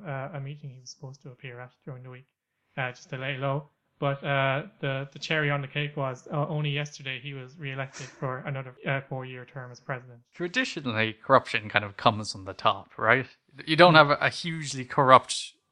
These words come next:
Speaker 2: organization with a kind of stalwart leader. So it's, it's kind of mind-boggling that this week of all weeks, when nine high-ranking fifa executives were arrested,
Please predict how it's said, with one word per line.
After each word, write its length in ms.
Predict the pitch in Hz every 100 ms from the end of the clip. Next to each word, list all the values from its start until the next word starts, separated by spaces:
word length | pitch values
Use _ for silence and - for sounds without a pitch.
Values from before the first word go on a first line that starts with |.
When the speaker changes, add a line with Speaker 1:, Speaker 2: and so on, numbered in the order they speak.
| -
Speaker 2:
organization 760 | 131 113 110 110 110 104 113 101
with 160 | 98
a 80 | 107
kind 180 | 110 101
of 140 | 98 _ _ _ -
stalwart 680 | - - 104 101 101 98 107
leader. 380 | 107 98 90 _ _ _ _ _ _
So 480 | - - 175 190 - _ _ _ _ - - 170
it's, 360 | - - -
it's 100 | - -
kind 140 | 190
of 100 | 156
mind-boggling 760 | 165 170 156 117 107 113 110 107
that 200 | 110 - _ _ 151
this 360 | 143 175 -
week 220 | 151 143
of 100 | 143
all 180 | 127 127
weeks, 340 | 120 110 - 120
when 140 | 110
nine 500 | 127 135 131 131 127 -
high-ranking 460 | 123 123 120 127
fifa 200 | 123 120
executives 520 | 113 107 104 110 101 107
were 100 | 98
arrested, 440 | 101 98 -